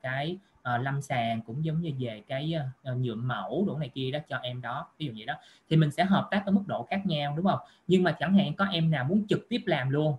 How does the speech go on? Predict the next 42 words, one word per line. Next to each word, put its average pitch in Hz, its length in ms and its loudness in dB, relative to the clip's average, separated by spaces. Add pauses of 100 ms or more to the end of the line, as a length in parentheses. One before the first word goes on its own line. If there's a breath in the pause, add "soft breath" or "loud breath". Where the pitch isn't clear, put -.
(400)
đúng 185 100 6
không? 160 200 8
Để 135 220 4
mình 208 220 2
có 180 360 2
tên 170 300 6
bài 131 160 2
báo 151 240 0
của 208 100 -4
mình 180 160 6
là 131 140 -4
first 214 220 2
author, 156 580 -2
ví 190 60 0
dụ 127 220 -2
vậy, 117 120 -8
đúng 170 100 -2
không? 156 140 4 (120)
Đó, 165 220 0 (320 loud breath)
thì 139 80 0
mình 139 200 -2
phải 165 100 2
học 151 160 -6
lập 120 180 -10
trình. 117 220 -4 (160)
Mà 131 80 -6
học 143 140 -2
lập 131 160 -6
trình 139 160 -2
đây 165 120 -4
tôi 160 120 0
dạy 127 160 -2
lập 131 220 -4
trình 120 180 -6
gì? 113 220 -4 (300 soft breath)
Tôi 180 100 2
sẽ 196 100 4
dạy 131 240 4
bash, 160 460 4
script, 185 320 0 (300)
or, 120 260 2 (220)
set 196 280 2